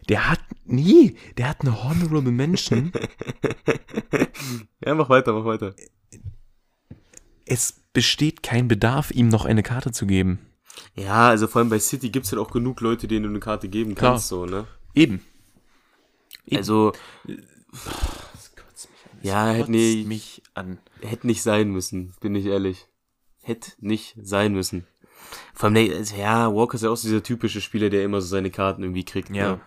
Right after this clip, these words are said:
Speaker 1: ja.
Speaker 2: Ist halt
Speaker 1: Ja.
Speaker 2: einfach so. Ist halt einfach so. Aber wenn ihr schon Ausverteidiger
Speaker 1: Dann
Speaker 2: eine
Speaker 1: gib
Speaker 2: Karte
Speaker 1: doch
Speaker 2: geben wollt
Speaker 1: Zinchenko.
Speaker 2: Genau das wollte ich auch grad sagen. Genau das wollte ich auch grad sagen, ja. Macht,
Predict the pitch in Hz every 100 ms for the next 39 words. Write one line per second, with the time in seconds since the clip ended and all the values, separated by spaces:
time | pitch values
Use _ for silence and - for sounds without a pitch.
0 | _ - 95 92 _ _ _ _ - 101
1 | 101 87 90 92 90 90 87 - _ _
2 | - - 90 87 90 95 95 98 92 -
3 | - 110 131 127 117 117 123 127 120 113
4 | 113 113 120 113 113 113 110 113 160 160
5 | 104 92 - - 113 123 131 123 107 110
6 | - 92 95 90 87 _ _ _ _ -
7 | 107 120 127 110 104 101 98 95 92 98
8 | 104 90 _ _ _ - 107 -